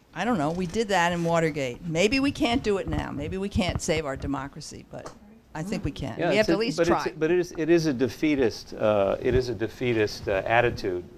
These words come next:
Speaker 2: uh, to say that the best trial lawyers, the best prosecutors, the bre-, the best, uh, uh, advocates in the country cannot persuade.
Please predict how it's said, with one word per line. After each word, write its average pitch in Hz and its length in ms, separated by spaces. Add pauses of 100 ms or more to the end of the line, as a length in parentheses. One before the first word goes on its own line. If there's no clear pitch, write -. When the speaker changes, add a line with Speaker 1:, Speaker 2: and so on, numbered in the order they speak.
Speaker 2:
uh, 104 260 (200)
to 113 140
say 107 580 (580)
that 113 260 (400)
the 123 80
best 139 360
trial 131 440
lawyers, 113 460
the 107 80
best 117 300
prosecutors, 110 800
the 98 100
bre-, 120 320
the 117 120
best, 117 420
uh, 120 40
uh, 98 680 (100)
advocates 123 680
in 104 80
the 104 100
country 101 580 (960)
cannot 131 540
persuade. 110 800